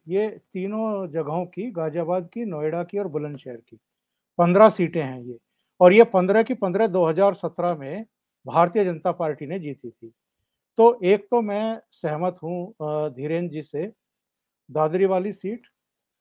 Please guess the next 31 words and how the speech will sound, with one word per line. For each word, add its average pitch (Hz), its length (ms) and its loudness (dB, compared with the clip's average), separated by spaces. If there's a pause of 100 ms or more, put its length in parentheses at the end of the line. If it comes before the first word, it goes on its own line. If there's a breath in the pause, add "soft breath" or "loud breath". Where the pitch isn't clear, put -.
(300)
और 170 220 6
दूसरी 190 520 -4 (200)
मोदीनगर 165 440 0
वाली 151 280 -4
सीट, 123 360 -16 (1080)
ये 220 140 6
दो 190 340 4
सीटें 208 480 -6
थोड़ी 185 300 -4
सी 240 400 -10 (240)
फाइट 175 280 0
में 202 220 -6
हैं, 190 400 -8 (140)
संदेह 156 440 -2
के 185 180 -4
घेरे 156 300 -4
में 170 140 -6
हैं। 185 260 -8 (280)
बाकी 160 300 0
सारी 175 360 -2
सीटों 165 400 -4
पर 165 240 -4 (640)
भारतीय 160 400 -2
जनता 156 320 -6
पार्टी 151 440 -6
जीत 160 420 -6
रही 151 180 -4
है, 190 160 -4
इसमें 180 260 -8
किसी 147 240 -12
को 185 300 -6